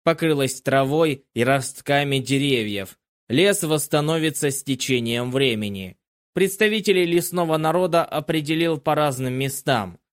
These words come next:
для службы и работы. Многие монстры станут отличными скакунами для армии,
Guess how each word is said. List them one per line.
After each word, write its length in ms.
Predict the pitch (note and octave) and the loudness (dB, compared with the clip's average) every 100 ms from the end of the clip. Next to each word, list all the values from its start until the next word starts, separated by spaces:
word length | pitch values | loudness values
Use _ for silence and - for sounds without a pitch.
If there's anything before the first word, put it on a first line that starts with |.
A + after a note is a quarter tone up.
| _ | _
для 200 | A2 A#2+ | -4 -2
службы 680 | C3+ C3+ E3 D3+ B2+ C#3+ A#2+ _ | -2 -2 -2 -2 0 -2 -2 _
и 80 | A#2+ | 0
работы. 760 | B2+ C3 A#2+ A#2+ G#2 - F2+ - _ _ | 2 2 2 -2 -4 -8 -14 -16 _ _
Многие 420 | D#3 F#3+ F#3 F3+ F3+ | -2 0 4 4 4
монстры 540 | F#3+ G#3 F#3 - C3+ | 2 0 -2 -2 -4
станут 360 | - E3 D#3+ - | -2 -2 -2 -2
отличными 580 | D#3 D#3+ F3 E3+ D#3+ D3+ | -4 -2 -2 -2 -4 -4
скакунами 640 | - D3 D#3+ D3 C#3+ C#3 | -6 -4 -2 -2 0 0
для 280 | C#3 D3+ D3+ | 2 2 2
армии, 600 | D#3 E3 C#3 A#2 G2+ F#2+ | 2 2 2 -2 -4 -8